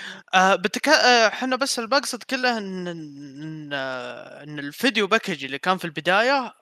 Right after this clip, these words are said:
آه، طبعًا أظن هذا ما هو أول فيديو باكج يحطونه. أو طبعًا أظن إنه في نفس المكان، صح ياسر؟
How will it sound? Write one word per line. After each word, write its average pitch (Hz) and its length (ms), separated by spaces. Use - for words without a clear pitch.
آه، 135 600
طبعًا 175 360
أظن 202 300
هذا 220 160
ما 226 140
هو 226 200
أول 208 280
فيديو 196 260
باكج 180 280
يحطونه. 175 540
أو 165 80
طبعًا 202 360
أظن 240 280
إنه 214 240
في 196 180
نفس 214 280
المكان، 170 520
صح 202 240
ياسر؟ 262 280